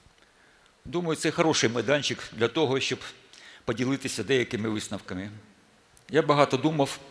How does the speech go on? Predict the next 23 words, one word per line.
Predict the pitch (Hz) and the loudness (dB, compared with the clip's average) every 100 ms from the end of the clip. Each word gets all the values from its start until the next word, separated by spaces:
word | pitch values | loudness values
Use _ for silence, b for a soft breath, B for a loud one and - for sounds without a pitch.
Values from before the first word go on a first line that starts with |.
| - | -8
і | 117 | -4
в | |
полоні, | - 127 147 127 | 0 4 4 4
і | 107 | 2
вже | 98 | 0
коли | 117 113 | 2 2
повернувся, | 110 120 113 131 147 - 117 117 B B B B B B B B B B B _ _ - | 2 0 0 -2 -2 -4 -4 -8 B B B B B B B B B B B _ _ -2
про | - | 0
те, | 165 202 | 6 6
що | 170 | 6
з | 147 | 6
нами | 160 139 | 4 6
відбувається, | 123 107 131 165 170 - 147 143 B B B B B - - - | 4 6 6 6 4 2 0 0 B B B B B -20 -20 -8
чому | - 147 156 | 2 4 4
це | 165 175 | 4 4
з | |
нами | 151 156 151 | 6 4 4
сталося, | - 143 143 - 135 135 - - | 6 8 8 4 0 0 -6 -6
чи | - 147 | 0 2
могли | 156 170 | 6 6
ми | 131 | 4
цьому | 107 135 135 | 4 2 4
запобігти, | 104 104 113 160 - 147 | 0 2 0 0 -2 -4